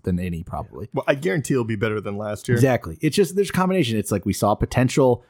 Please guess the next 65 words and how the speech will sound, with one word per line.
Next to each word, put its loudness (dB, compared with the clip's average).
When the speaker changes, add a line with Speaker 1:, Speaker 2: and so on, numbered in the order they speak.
Speaker 1:
He 2
should 2
become 2
a 2
number 0
one. 0
The -2
offense 0
should 0
be 2
very 2
interesting. 0
He's 2
still 0
only 2
twenty-two -6
years -6
old. -6
Wow, -10
this -14
guy's -14
young. -6
Speaker 2:
Very -10
young. -20
Speaker 1:
So 0
it's -6
a -4
lot 4
of -2
that. -6
I 4
like, 2
I 0
mean, -2
I'm 2
ahead 2
of -2
Christian -2
Kirk -4
on -2
A 0
D -4
P -2
as -6
well, 2
just -10
not 0
as -6
high -2
up -2
as -8
you 4
are, -8
but 0
just -6
a -14
lot 2
of -2
potential 0
here. 2
And 2
that's 2
why -2
I 2
want, -2